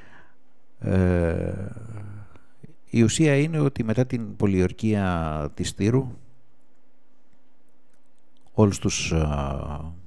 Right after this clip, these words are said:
στρατιώτες τους εξολοθρεύει και αυτούς που πιάνει, γυναίκες και παιδιά,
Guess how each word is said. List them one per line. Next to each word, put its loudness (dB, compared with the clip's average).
στρατιώτες 0
τους -4
εξολοθρεύει 0
και 4
αυτούς 2
που 0
πιάνει, 0
γυναίκες -2
και -2
παιδιά, 0